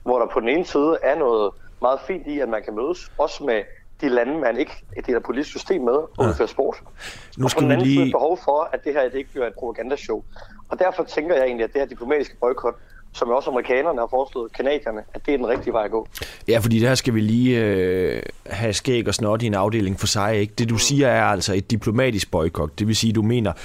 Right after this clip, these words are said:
Speaker 2: at Danmark som stat måske, øh, skal boykotte, eller skal være en, en diplomatisk boykot, øh, hos de forskellige lande.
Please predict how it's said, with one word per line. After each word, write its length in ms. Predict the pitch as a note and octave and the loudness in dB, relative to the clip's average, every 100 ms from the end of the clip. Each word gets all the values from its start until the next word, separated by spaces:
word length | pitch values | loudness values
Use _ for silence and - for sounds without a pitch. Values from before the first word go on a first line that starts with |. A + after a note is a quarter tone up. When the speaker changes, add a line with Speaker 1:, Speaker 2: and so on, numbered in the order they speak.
| - - - | -14 -12 -2
Speaker 2:
at 220 | G2+ G#2+ | 0 2
Danmark 380 | A#2+ C3 C3 - | 2 4 2 2
som 160 | A2+ | 0
stat 380 | - E3 C#3+ - - - - - | 2 2 2 0 -10 -16 -12 -4
måske, 420 | G#2+ - A#2 A2+ F#2+ F2+ F2+ | -2 0 0 2 0 2 0
øh, 60 | |
skal 200 | E2+ - | 0 -2
boykotte, 520 | F2+ G2+ G#2+ G#2+ G2+ F#2+ | 0 0 2 0 -2 -2
eller 100 | F#2 | -2
skal 140 | G2 | 0
være 100 | G#2+ | 0
en, 120 | A2 G#2+ | 0 -2
en 140 | G2 | -2
diplomatisk 680 | F2+ F#2+ A#2 A2+ D3 A2 - | -2 -2 0 2 2 0 0
boykot, 400 | G#2 A#2 A2 - | 0 0 -2 0
øh, 180 | F#2+ F2+ | 0 0
hos 180 | G#2 | 0
de 120 | - G#2+ | 0 -2
forskellige 440 | G2+ C3 A#2 F#2 | 0 2 2 2
lande. 380 | F2+ F#2 A2+ | 2 2 2